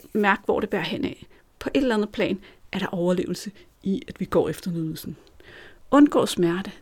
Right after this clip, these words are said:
det giver også mega god mening, ikke? Det giver rigtig god mening, at vi skal undgå smerte, fordi smerte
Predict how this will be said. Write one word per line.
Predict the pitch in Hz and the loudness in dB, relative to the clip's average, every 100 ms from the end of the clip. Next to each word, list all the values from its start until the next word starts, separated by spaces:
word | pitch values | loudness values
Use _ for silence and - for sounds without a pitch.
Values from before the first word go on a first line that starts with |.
| - | -14
det | - | -4
giver | 277 | -2
også | 147 - 208 | -2 -4 0
mega | 214 339 294 | 4 4 2
god | - 160 | -2 -2
mening, | 151 147 165 190 | -2 -6 -8 -6
ikke? | 269 - - - | -6 -8 -18 -20
Det | - | -14
giver | - 247 | -6 -2
rigtig | 311 - | -2 -2
god | 240 208 | -2 0
mening, | 190 208 | 2 0
at | |
vi | 185 | -2
skal | - - | -4 -2
undgå | 180 - 175 | -2 -2 -6
smerte, | - 156 170 196 | -2 -2 -2 -4
fordi | 175 175 | -6 -6
smerte | - 151 160 220 | -2 0 0 -2